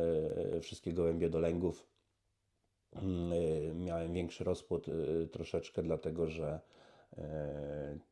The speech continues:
tak jak, e, w poprzednich materiałach wspominałem, będę leciał na sucho, więc, e, więc, e, no, musi być większy troszkę ten roz-, rozpłot, żeby nachować, e, sobie potomstwa. E,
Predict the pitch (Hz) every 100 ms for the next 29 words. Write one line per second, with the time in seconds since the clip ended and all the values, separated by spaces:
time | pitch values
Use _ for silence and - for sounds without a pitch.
0 | _ - 76 82 73 - 82 73 76 -
1 | 80 76 85 80 - 80 76 - 78 71
2 | 76 76 73 71 - - 76 82 82 80
3 | 76 69 69 73 - 85 82 80 71 69
4 | - 82 73 69 71 71 71 71 - 71
5 | - - 80 78 - - 76 _ 78 78
6 | - - - - 76 78 80 - - 92
7 | - 87 85 85 78 78 80 73 - -
8 | - - - - 92 82 80 85 85 82
9 | - 80 - - 101 - _ _ _ -
10 | - - - - - - - - - -
11 | - -